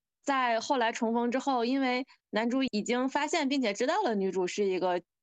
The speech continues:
激进的女权主义者嘛，但是他还是想和女主谈恋爱。但是他并不是被身为激进女权主义者的女主身上的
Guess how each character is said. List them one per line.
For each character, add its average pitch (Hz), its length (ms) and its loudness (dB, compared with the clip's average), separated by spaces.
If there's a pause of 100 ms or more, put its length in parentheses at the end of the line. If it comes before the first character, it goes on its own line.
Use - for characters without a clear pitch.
(180)
激 214 160 -4
进 226 180 0
的 190 140 0
女 170 100 -2
权 180 220 -2
主 175 120 0
义 170 120 0
者 - 200 -4
嘛， - 140 -8 (100)
但 294 160 0
是 262 60 -2
他 285 140 -2
还 196 200 -2
是 320 100 0
想 196 200 -2
和 190 120 -2
女 180 140 -2
主 165 120 -2
谈 165 180 -4
恋 160 180 0
爱。 165 200 -2 (420)
但 349 200 -2
是 302 300 0 (480)
他 339 240 0
并 339 240 0
不 202 140 -2
是 285 300 -2
被 262 420 0 (280)
身 311 260 0
为 233 160 2
激 285 220 -4
进 285 220 0
女 190 120 0
权 196 240 -2
主 202 180 0
义 226 120 0
者 196 220 0
的 180 160 0
女 185 240 0
主 202 360 -2
身 247 220 0
上 247 280 0
的 185 220 0